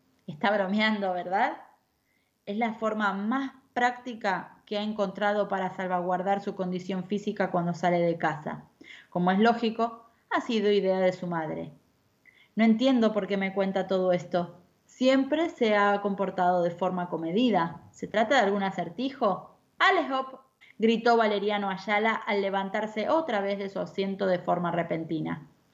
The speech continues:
"No tenga en consideración mis palabras, querido amigo. Llevo unas semanas queriendo avanzar en la vida.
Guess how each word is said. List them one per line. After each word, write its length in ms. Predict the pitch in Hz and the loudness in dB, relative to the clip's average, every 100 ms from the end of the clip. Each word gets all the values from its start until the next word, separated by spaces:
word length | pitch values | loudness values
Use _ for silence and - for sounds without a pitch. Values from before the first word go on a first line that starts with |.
| - - - - | -20 -18 -16 0
"No 160 | 254 233 | 4 6
tenga 260 | 262 262 | 4 4
en 100 | 247 | 2
consideración 720 | 240 226 226 220 208 208 226 | 0 -2 0 2 2 0 0
mis 120 | 220 | 0
palabras, 560 | 220 208 208 196 185 175 | 2 2 2 2 -2 -6
querido 340 | 190 185 190 | -6 -4 -2
amigo. 540 | 185 202 190 170 - - - - - | -2 -4 -4 -6 -8 -16 -20 -20 -4
Llevo 200 | 254 240 | 2 4
unas 240 | 247 233 220 | 4 2 0
semanas 400 | 226 240 240 233 | 0 2 0 -2
queriendo 360 | 226 220 220 | -4 -2 0
avanzar 400 | 208 202 196 208 | 0 0 -2 -4
en 120 | 196 190 | -2 0
la 120 | 185 | 0
vida. 380 | 180 170 165 | -2 -4 -6